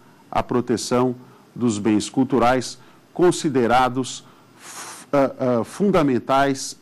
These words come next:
eh, para a coletividade humana do ponto de vista submerso, tanto do ponto de vista dos rios como dos mares. Essas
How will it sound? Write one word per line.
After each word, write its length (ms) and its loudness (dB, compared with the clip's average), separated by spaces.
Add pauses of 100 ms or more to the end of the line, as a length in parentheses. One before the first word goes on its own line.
eh, 160 -2
para 220 0
a 40 -6
coletividade 500 -2
humana 360 0 (260)
do 120 -6
ponto 200 2
de 120 0
vista 320 -2
submerso, 720 0 (100)
tanto 180 0
do 60 -4
ponto 220 -4
de 80 -4
vista 200 -4
dos 240 -2
rios 320 0
como 440 0
dos 440 -2 (320)
mares. 540 -2 (680)
Essas 680 0